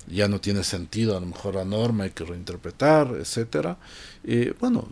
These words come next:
solo imaginémonos que, eh, se sustituye la ley nacional sobre la materia por una nueva, ya casi que resetea todo el enti-, entendimiento de esa normativa nacional en un caso concreto en el marco de normas comunitarias, por decir, digamos, ¿no?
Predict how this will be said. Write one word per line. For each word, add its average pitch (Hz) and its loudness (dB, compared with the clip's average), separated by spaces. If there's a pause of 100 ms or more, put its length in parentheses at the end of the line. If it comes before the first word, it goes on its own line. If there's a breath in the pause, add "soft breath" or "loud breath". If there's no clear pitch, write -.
solo 180 4
imaginémonos 156 4
que, 127 4 (360 loud breath)
eh, 117 4
se 123 4
sustituye 147 6
la 151 12
ley 160 10
nacional 156 4 (380 soft breath)
sobre 143 12
la 143 12
materia 143 10
por 135 8
una 147 8
nueva, 170 10 (460 soft breath)
ya 135 4
casi 147 4
que 127 6
resetea 117 8 (240 soft breath)
todo 147 12
el 135 10
enti-, 135 6
entendimiento 135 6
de 117 6
esa 120 2
normativa 127 4
nacional 139 4
en 113 4
un 113 2
caso 123 4
concreto 139 2
en 143 4
el 113 4
marco 110 2
de 110 8
normas 113 4
comunitarias, 113 2
por 113 2
decir, 92 0
digamos, - -14 (100)
¿no? 139 -10